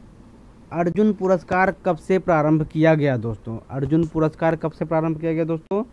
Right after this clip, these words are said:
ये प्रारंभ किया गया था नाइनटीन सिक्सटी वन, यानी उन्नीस सौ इकसठ, यानी option B is the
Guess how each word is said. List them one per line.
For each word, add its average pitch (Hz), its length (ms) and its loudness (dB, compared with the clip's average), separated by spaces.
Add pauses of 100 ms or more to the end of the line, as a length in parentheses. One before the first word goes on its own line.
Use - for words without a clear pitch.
(300)
ये 160 120 0
प्रारंभ 156 440 2
किया 156 260 0
गया 147 180 -2
था 180 340 -2 (300)
नाइनटीन 151 640 0
सिक्सटी 160 420 -4
वन, 147 200 0
यानी 143 220 0
उन्नीस 147 580 -4
सौ 202 280 0 (480)
इकसठ, 143 380 -4
यानी 147 200 -2
option 143 500 -4
B 143 220 -4
is - 20 -10
the 185 300 -2